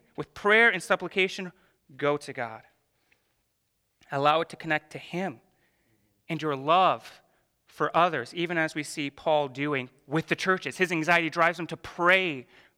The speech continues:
for the churches. So there's a good anxiety, um, and we want to moderate that appropriately.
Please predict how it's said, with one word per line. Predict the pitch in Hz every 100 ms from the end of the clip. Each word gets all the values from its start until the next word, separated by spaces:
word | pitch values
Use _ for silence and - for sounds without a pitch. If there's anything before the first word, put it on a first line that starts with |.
| _
for | 143
the | 127
churches. | - 117 -
So | 180
there's | 185
a | 170
good | - 185 202
anxiety, | 202 170 147 143 139 123 113 _ _ _ _ _ _ -
um, | 135 123
and | 156
we | 147
want | 160 165
to | 180 143 - _ _ _
moderate | 139 147 156 151 143 139
that | 131
appropriately. | 135 - - 143 - 117 117 117 117